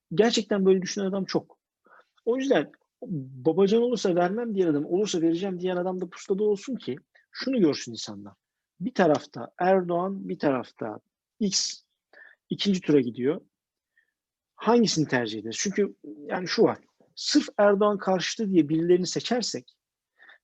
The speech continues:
e, Erdoğan dönemini arar hale geliriz. Yani Şah giderkenki durumu düşünün.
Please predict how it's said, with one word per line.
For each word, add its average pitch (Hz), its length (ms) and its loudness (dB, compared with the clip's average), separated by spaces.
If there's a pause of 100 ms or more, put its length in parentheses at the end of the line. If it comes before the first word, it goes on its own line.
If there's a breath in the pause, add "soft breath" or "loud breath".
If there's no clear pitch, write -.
(100)
e, 147 360 2 (220)
Erdoğan 190 480 4
dönemini 175 340 -2
arar 160 280 2
hale 110 220 -2
geliriz. - 800 -16 (840 loud breath)
Yani 147 200 4
Şah - 440 0
giderkenki 170 720 0
durumu 151 280 -2
düşünün. 123 440 -12